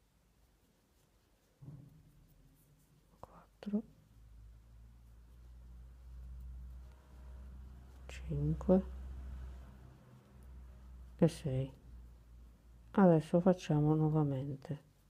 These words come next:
tre punti alti normali, uno, due,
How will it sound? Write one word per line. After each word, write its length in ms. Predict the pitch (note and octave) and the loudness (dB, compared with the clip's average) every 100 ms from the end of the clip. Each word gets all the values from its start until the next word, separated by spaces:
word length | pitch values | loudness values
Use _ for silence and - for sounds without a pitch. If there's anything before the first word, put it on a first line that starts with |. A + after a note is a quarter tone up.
| _ | _
tre 240 | - F3 F3 | 4 6 6
punti 440 | - D3 C#3+ C#3+ | 4 0 2 2
alti 400 | C3+ C3 C#3 D#3 | 4 0 -2 -6
normali, 760 | C#3+ C3 C3+ C3+ C3 C3+ D#3 F3+ - _ _ - _ _ _ _ _ _ _ _ _ _ _ _ _ - | -4 -6 -8 -8 -6 0 0 0 -8 _ _ -20 _ _ _ _ _ _ _ _ _ _ _ _ _ -2
uno, 300 | D#3+ C#3+ D3 | 0 0 0
due, 320 | F3 F3 - | 2 2 2